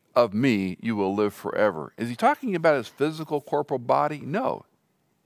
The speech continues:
It's who he is. "I've come to be the eternal bread." What would the pious Jew think of? Manna.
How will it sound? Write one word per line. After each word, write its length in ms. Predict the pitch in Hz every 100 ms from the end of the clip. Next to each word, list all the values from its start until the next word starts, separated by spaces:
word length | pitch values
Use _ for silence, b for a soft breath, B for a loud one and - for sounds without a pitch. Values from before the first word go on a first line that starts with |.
| _ _ -
It's 220 | 123 -
who 200 | 185 175
he 240 | 139 127
is. 220 | 131 78 -
"I've 260 | 104 151 -
come 320 | - 113 107
to 140 | - 107
be 240 | 101 104
the 200 | 95 92
eternal 380 | - - 120 107
bread." 340 | 92 107 80 B B B _
What 180 | 156 202
would 160 | 196
the 60 | 160
pious 400 | - 160 160 147
Jew 180 | - 147
think 280 | 147 156 -
of? 280 | 80 71 - _ _ _ _ _ _ _ _ -
Manna. 460 | 104 123 110 78